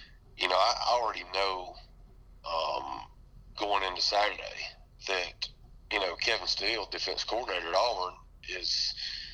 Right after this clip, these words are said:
you know, he's, he's gonna be throwing everything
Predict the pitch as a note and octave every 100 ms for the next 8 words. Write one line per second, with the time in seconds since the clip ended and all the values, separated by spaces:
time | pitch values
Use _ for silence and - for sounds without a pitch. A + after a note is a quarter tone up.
0 | - - F2 E2 E2+ A2 G#2+ - G#2 A2
1 | B2 F#2+ G2 G2 G2 F#2+ F2+ - F#2 -
2 | F#2+ F#2+ F2+